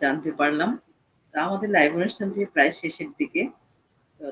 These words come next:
দর্শকদের উদ্দেশ্যে বলছি, সুধী দর্শক, বাংলাদেশের শহর এবং গ্রামের প্রতিটি মানুষ যেন একজন দক্ষ, অভিজ্ঞ হোমিওপ্যাথিক চিকিৎসক দ্বারা চিকিৎসা সেবা পায়, সেজন্য এইচডি হোমিও সদন প্ল্যাটফর্মটি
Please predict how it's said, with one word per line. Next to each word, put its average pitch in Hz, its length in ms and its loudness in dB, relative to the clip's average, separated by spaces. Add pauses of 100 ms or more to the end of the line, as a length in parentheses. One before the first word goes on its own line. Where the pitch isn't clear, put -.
দর্শকদের 190 480 -2
উদ্দেশ্যে - 360 -6
বলছি, 160 480 -2 (680)
সুধী 196 260 -2
দর্শক, - 460 -4 (640)
বাংলাদেশের 190 760 4 (100)
শহর 196 640 -2
এবং 147 300 0
গ্রামের 143 480 2 (340)
প্রতিটি 277 440 6
মানুষ 180 440 4
যেন 214 300 0
একজন 156 380 -2
দক্ষ, 147 520 0
অভিজ্ঞ 190 500 -2
হোমিওপ্যাথিক 170 840 -4
চিকিৎসক 160 400 -4
দ্বারা 220 280 -4
চিকিৎসা 190 400 -4
সেবা 233 340 -6
পায়, 170 200 -2 (400)
সেজন্য 233 400 2 (100)
এইচডি 208 380 6
হোমিও 156 360 0
সদন 156 300 -4
প্ল্যাটফর্মটি 175 680 0